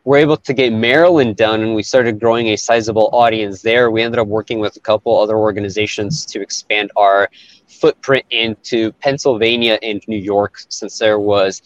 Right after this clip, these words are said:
interest at the time to raise awareness, bring people together, get them, uh,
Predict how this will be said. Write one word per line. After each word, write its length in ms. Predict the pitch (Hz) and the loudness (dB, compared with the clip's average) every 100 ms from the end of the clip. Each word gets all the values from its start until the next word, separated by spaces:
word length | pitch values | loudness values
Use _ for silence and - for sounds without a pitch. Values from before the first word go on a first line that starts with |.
| _ _ - | _ _ -4
interest 480 | 127 - 123 - | -4 -2 -4 -2
at 100 | 110 | -2
the 80 | - | -4
time 360 | - 110 104 101 | -6 -4 -2 -4
to 260 | - 98 | -4 -4
raise 260 | 90 110 98 | 0 -2 -2
awareness, 640 | 110 135 175 156 143 135 - - _ _ | -4 2 2 4 2 0 -4 -16 _ _
bring 200 | 143 117 | -2 -2
people 200 | - 101 | -6 -8
together, 760 | - - - 165 147 139 135 | -10 -6 2 2 4 4 4
get 260 | 120 123 110 | 2 0 0
them, 400 | 120 107 104 104 _ _ - | 2 2 2 -2 _ _ -2
uh, 480 | 107 98 95 53 | 2 4 2 0